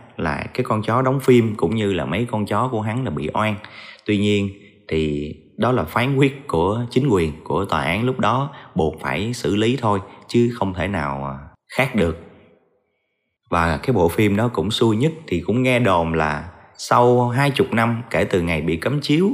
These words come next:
thì có một cái hãng phim Nhật nào đó, người ta đã tìm được một cái bản V H S, là cái bản mà sửa hồi xưa, cái bản phim thời xưa, rồi người ta mới phục dựng lại để công chiếu.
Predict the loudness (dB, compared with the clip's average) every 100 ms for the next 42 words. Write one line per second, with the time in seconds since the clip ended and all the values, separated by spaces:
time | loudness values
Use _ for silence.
0 | 0 0 0 -4 -10 -20 -20 -10 0 2
1 | 2 2 0 0 2 2 0 -2 -2 0
2 | 0 -2 -4 -4 -2 -2 -2 0 0 0
3 | -2 -4 -6 -4 -2 -2 -2 -4 -4 -6
4 | -4 0 2 0 -2 -2 -2 -4 -4 0
5 | 0 0 -2 0 0 0 -4 -10 -18 _
6 | _ _ _ -8 0 4 4 2 2 4
7 | 6 4 0 -2 -2 0 0 -2 -6 -14
8 | -2 4 4 4 0 2 4 4 2 -2
9 | -4 -4 -4 -2 -2 -2 -4 -6 -12 -4
10 | -2 0 0 0 0 -2 -2 -4 -10 -20
11 | -10 -6 -4 -4 -6 -8 -18 -20 -6 0
12 | 2 4 4